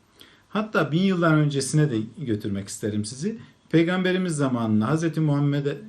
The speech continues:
gidip oradan örnek vermek isterim. O da, o da günde iki kere besleniyormuş ve az yemeği en önemli sağlık tavsiyesi olarak görüyor.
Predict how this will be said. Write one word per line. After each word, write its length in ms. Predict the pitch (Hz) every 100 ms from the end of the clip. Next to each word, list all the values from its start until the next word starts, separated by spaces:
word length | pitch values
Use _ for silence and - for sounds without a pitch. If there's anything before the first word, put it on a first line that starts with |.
| 208
gidip 240 | 127 156 160
oradan 300 | 139 127 104
örnek 320 | 98 101 110
vermek 280 | 127 131 127
isterim. 400 | - 165 214 -
O 160 | 156
da, 240 | 123 151 - - - _
o 140 | 196 156
da 100 | 127
günde 340 | 123 139 131
iki 180 | 127 -
kere 300 | - 104 82
besleniyormuş 800 | 90 - 92 90 113 175 151 - _ _ -
ve 200 | 131 143 - _ -
az 280 | 156 143 117
yemeği 360 | 95 104 139 - _ -
en 160 | 160
önemli 480 | 127 107 95 117 165 - _
sağlık 380 | - 131 110 107
tavsiyesi 520 | 98 90 - 104 -
olarak 340 | 87 85 80 -
görüyor. 260 | - -